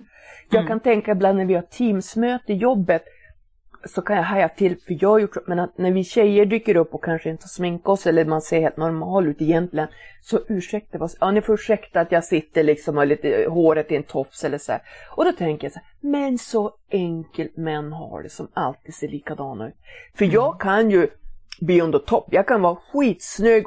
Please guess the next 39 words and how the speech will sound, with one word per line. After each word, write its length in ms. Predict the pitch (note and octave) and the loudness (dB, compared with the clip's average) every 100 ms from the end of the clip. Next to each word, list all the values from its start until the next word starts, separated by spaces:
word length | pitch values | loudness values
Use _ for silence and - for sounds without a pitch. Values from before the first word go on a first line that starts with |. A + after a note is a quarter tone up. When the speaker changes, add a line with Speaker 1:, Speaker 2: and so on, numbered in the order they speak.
| - | 2
Speaker 1:
och 120 | F#3 | 4
jag 200 | F3 D3+ | 4 2
kan 180 | - C#3 | -2 -4
vara 140 | C3+ - | -4 2
asful. 920 | G3+ C#3 - - - E4 - - - - _ _ _ _ _ - | 4 2 0 -16 -2 0 0 -4 -10 -14 _ _ _ _ _ -2
För 140 | G#3+ | 0
att 140 | F3+ F3+ | 0 0
vi 200 | F#3 F3+ | 2 4
alltid 420 | F#3 D#3 - F3 | 4 2 0 -4
kan 220 | E3 D3 - | -2 -4 -6
justera 640 | F#3 - C4+ C#4+ A3+ D#3+ C#3 | -12 -4 0 2 2 2 0
det 60 | |
här. 140 | D3+ - - - - | -2 -4 -12 -12 -2
Speaker 2:
Mm. 300 | F#3+ E3 F#3 - _ _ _ - | 0 0 -6 -12 _ _ _ -4
Speaker 1:
Men 200 | G3 F#3+ | 2 4
jag 100 | F#3+ | 2
har 520 | E3+ A3 C4 A#3 - - | 2 4 4 4 0 -2
inte 540 | E3+ D3 - F3+ E3+ - _ _ _ _ _ - E3+ | -2 -2 -2 0 0 -4 _ _ _ _ _ -16 -4
mod 560 | F#3 A#3+ C#4+ C#4+ E3 | 0 2 2 0 0
nog 320 | E3+ F3 F3 | 0 0 0
och 100 | D#3+ | -2
kanske 300 | D#3+ D#3+ - | -2 -4 -4
inte, 160 | D#3 - | -8 -6
inte 260 | F#3+ F#3 E3 | -4 -2 -2
riktigt 240 | E3 E3+ | -4 -4
vill 320 | D#3 G3+ B3+ F#3 | -2 0 0 0
vara 240 | D#3 D3+ | 0 2
där, 120 | D3 | 0
gå 180 | C#3+ E3 | 0 0
runt 300 | D3+ D3+ C#3+ | 2 0 -2
och 40 | C#3 | -6
vara 100 | - - | -4 0
asful 640 | - D3 - - D4 G3 | 0 0 -8 -8 -2 0
hela 200 | C3+ C3+ | 2 0
tiden. 300 | - - - F3 | -4 -6 -4 -2
Det 60 | |
måste 180 | D4+ A3 | 0 -2
jag 80 | D3 | -4
erkänna. 340 | - - - | -6 -8 -10